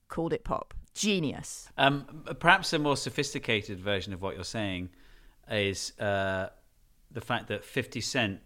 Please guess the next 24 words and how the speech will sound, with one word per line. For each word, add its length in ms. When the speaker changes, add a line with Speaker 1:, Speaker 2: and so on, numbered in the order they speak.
Speaker 2:
in 140
the 100
Club 560
is 320
based 520
<laughs> 200
on 400
the 200
Thomas 280
the 60
Tank 240
Engine 260
theme. 340
<laughs> 80
Have 120
you, 100
have 140
you 100
heard 180
those 220
played 260
together? 460
It's 220
really 180